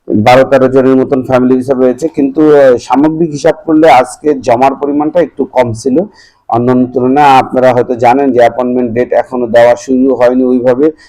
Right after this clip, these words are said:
দু একটা লক্ষ্য করা যাচ্ছে যে দু একটা, দু একটা করে অ্যাপয়েন্টমেন্ট ডেট দিচ্ছে। যাই হোক, যারা অ্যাপয়েন্টমেন্ট ডেট পাবেন, আপনারা ইনশাআল্লাহ সকলেই ভিসা পাবেন। এ, কারণ বর্তমানে একেবারে সম্পূর্ণ যাচাই বাছাই করেই অ্যাপয়েন্টমেন্টটা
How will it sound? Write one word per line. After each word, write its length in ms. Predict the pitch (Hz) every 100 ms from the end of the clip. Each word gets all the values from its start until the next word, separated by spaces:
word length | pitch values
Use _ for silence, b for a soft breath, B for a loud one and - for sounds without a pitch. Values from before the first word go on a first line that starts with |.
| b 104
দু 160 | 110 139
একটা 260 | 135 135
লক্ষ্য 340 | 127 131 - 127
করা 180 | 131
যাচ্ছে 340 | 123 131 131 135
যে 360 | 123 120 120
দু 180 | 110 123
একটা, 200 | 123 127
দু 160 | 113 120
একটা 180 | 120 117
করে 260 | 113 113
অ্যাপয়েন্টমেন্ট 540 | 107 107 117 117 113 104
ডেট 140 | 110
দিচ্ছে। 420 | 101 120 - 180 180 b b b b 117
যাই 160 | 139
হোক, 260 | 151 170 139
যারা 220 | 123 135
অ্যাপয়েন্টমেন্ট 520 | 139 - 139 143 131
ডেট 160 | 131 131
পাবেন, 300 | 135 147 151
আপনারা 500 | 127 - 131 127 123
ইনশাআল্লাহ 460 | 131 120 127 127
সকলেই 360 | 127 120 135 147
ভিসা 260 | 117 113 117
পাবেন। 360 | 117 120 196 - b b -
এ, 440 | 117 120 117 117 113
কারণ 200 | 120 120 117
বর্তমানে 460 | 123 - 131 131 131
একেবারে 340 | 123 135 131
সম্পূর্ণ 400 | 127 143 135 143 139
যাচাই 300 | 120 120 139
বাছাই 280 | 143 143 143
করেই 300 | 143 156 170
অ্যাপয়েন্টমেন্টটা 720 | 139 - 123 123 123 113 120